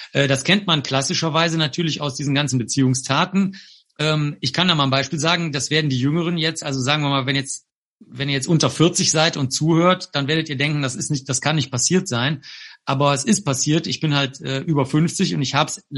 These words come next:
selber noch erlebt. Früher, wenn man vor einem deutschen Gericht in einem Beziehungsstreit, wo man der anderen Person sehr schweren Schaden zugefügt hat oder die vielleicht auch getötet hat,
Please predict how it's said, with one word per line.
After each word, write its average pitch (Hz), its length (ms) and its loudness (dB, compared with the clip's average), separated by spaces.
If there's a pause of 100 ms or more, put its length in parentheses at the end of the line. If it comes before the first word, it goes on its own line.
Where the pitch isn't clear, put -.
(180)
selber 139 400 4
noch 139 180 0
erlebt. 131 440 -2 (840)
Früher, 151 540 4
wenn 151 80 0
man 143 140 2
vor 147 120 -2
einem 139 160 -2
deutschen 190 360 2
Gericht 180 340 2
in 131 100 -8
einem 131 140 -4
Beziehungsstreit, 175 720 0
wo 156 40 -4
man 147 120 0
der 139 100 2
anderen 160 220 -2
Person 151 360 -2
sehr 151 200 0
schweren 151 560 -2
Schaden 151 320 0
zugefügt 143 460 -6
hat 139 120 -4
oder 135 140 0
die 139 80 -2
vielleicht 135 260 -6
auch 131 120 -14
getötet 127 440 2
hat, 110 180 -6